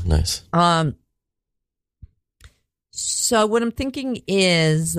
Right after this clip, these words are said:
Speaker 2: that, okay, so my, my countertransference onto you is that you have all this talent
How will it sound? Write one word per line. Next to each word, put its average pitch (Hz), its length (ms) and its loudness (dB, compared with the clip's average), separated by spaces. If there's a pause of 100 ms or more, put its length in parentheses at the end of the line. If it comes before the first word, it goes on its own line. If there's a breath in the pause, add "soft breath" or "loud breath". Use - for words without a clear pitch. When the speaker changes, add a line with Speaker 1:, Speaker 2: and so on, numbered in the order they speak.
Speaker 2:
that, 151 680 0 (560)
okay, 190 360 -4
so 165 680 -2 (720)
my, 208 320 0 (280)
my 196 280 -2
countertransference 165 1200 -4
onto 143 280 -4
you 147 420 0
is 143 240 -4
that 131 540 -2 (500)
you 175 360 2
have 180 200 0
all 160 140 2
this 156 200 -4
talent 139 600 -2